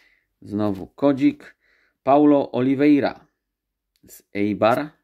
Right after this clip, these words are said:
Tak, z Eibar. Chimi Avila z Os-, Osasuna. Jose Antonio Martinez, to jest Granada.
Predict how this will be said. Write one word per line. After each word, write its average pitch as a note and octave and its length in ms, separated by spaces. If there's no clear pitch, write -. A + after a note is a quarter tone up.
Tak, - 260
z - 180
Eibar. G2 520
Chimi E3+ 380
Avila D3 540
z - 120
Os-, G#2+ 180
Osasuna. G#2+ 720
Jose C3+ 360
Antonio B2+ 520
Martinez, A#2+ 840
to G2+ 100
jest G2+ 280
Granada. A2+ 960